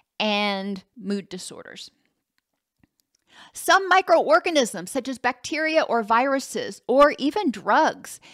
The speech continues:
may trigger the change where the immune system goes from being healthy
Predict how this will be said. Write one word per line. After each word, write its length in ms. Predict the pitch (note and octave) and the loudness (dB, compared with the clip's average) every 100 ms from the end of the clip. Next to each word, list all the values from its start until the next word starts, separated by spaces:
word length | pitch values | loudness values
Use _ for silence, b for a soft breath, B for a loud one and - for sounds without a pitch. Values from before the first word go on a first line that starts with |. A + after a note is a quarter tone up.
| B | B
may 260 | - A#3+ C#4 | -2 0 0
trigger 560 | - - C4+ D#4+ E4+ D#4+ | -2 -8 -2 -2 0 0
the 140 | A#3+ | -2
change 720 | - - B3+ C4 C4 C3 - | -4 -6 -2 0 0 -4 -8
where 180 | G3+ G3 | -2 -2
the 160 | G#3+ | -2
immune 300 | G3 G3 B3 | -6 -2 -4
system 480 | C4+ C#4 B3+ B3 A3 | -2 -4 -4 -4 -2
goes 240 | G#3 G#3+ - | -2 -2 -4
from 180 | G#3 | -8
being 220 | F#3+ G3 F3 | -6 -6 -6
healthy 640 | G#3 C4 A4+ - D#3+ | 0 0 0 -4 -8